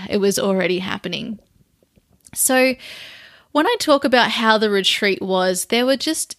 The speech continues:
uh, the biggest change for me was really this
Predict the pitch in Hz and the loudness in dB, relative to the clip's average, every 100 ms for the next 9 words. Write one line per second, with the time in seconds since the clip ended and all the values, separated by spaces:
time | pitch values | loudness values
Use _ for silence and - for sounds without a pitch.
0 | - 160 - 233 220 277 285 277 - - | -8 -8 -4 -4 0 0 0 -2 -4 -4
1 | 214 202 196 - 190 185 185 180 185 196 | -2 -2 -2 -4 -4 -2 -2 -4 -6 -8
2 | 190 202 202 196 190 - 180 - - | -4 0 0 0 -4 -4 -4 -2 -4